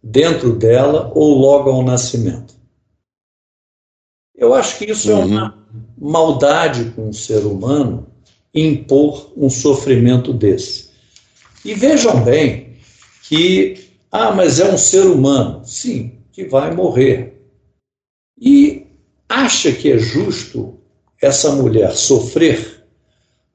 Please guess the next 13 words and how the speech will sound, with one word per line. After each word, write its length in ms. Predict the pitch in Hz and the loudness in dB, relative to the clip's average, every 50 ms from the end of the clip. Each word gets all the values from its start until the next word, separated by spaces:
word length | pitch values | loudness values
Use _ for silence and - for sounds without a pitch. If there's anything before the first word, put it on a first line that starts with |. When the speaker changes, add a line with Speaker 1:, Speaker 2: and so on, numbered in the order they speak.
| _ - | _ -2
Speaker 1:
Um 260 | 220 233 302 320 285 | 0 2 4 4 4
dos 260 | - - 160 139 - | 4 4 2 2 2
artigos 720 | 139 127 - - - - - - 170 - 135 120 110 101 - | 2 0 0 -2 -6 -10 -10 -6 -6 -4 -4 -6 -6 -8 -6
dessa, 640 | - 120 117 120 120 - - 120 104 92 92 92 - - - - _ _ _ _ _ _ | -2 0 0 0 0 0 -2 0 0 0 -2 -2 -6 -10 -16 -20 _ _ _ _ _ _
dessa 1000 | _ _ - 110 113 113 - - - 107 95 90 - - - - - - - - _ _ _ _ _ _ _ _ _ _ _ _ _ _ _ _ _ _ _ | _ _ -2 0 0 0 0 -2 -2 -4 -4 -4 -6 -10 -14 -14 -16 -18 -20 -20 _ _ _ _ _ _ _ _ _ _ _ _ _ _ _ _ _ _ _
projeto 540 | 123 127 120 113 117 123 147 143 143 123 123 | 0 0 2 2 2 2 2 2 2 2 0
de 160 | 110 110 107 | -2 -2 -4
lei 280 | 104 117 151 165 160 135 | -2 0 0 2 2 0
diz 300 | 113 120 151 156 143 160 | 0 0 -2 -2 -2 -4
o 60 | 160 | -6
seguinte, 760 | 151 - - 170 110 110 123 135 127 - - - - - - _ _ _ _ _ _ _ _ _ _ _ _ _ _ _ _ _ | -6 -4 -4 -4 -2 -2 0 0 0 -2 -6 -12 -16 -18 -20 _ _ _ _ _ _ _ _ _ _ _ _ _ _ _ _ _
que 600 | - - 208 220 226 226 - - - - - _ _ _ _ _ _ _ _ _ _ _ _ _ _ _ - | -10 -4 -2 0 2 2 0 -2 -4 -12 -20 _ _ _ _ _ _ _ _ _ _ _ _ _ _ _ -2
a, 680 | 160 156 156 151 151 151 147 - - - - - _ | 0 2 2 4 4 2 2 0 -2 -6 -10 -16 _